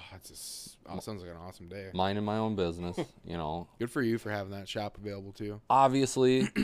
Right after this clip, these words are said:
Speaker 2: <clears throat> obviously, I was sharpening knives on a table where I could just glance up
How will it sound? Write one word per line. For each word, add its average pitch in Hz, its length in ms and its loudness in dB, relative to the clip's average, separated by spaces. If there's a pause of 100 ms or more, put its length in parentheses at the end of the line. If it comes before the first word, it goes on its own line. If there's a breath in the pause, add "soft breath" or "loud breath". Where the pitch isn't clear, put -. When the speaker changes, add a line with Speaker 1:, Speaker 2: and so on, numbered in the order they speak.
(160)
Speaker 2:
<clears throat> - 300 -18
obviously, 113 720 6
I 92 140 6
was 92 320 2 (160)
sharpening 95 480 2
knives 85 480 -2 (280)
on 85 200 0
a 87 60 -4
table 85 480 0
where 80 160 2
I 82 100 4
could 78 120 -6
just 80 200 -6
glance 82 400 -2
up 82 260 0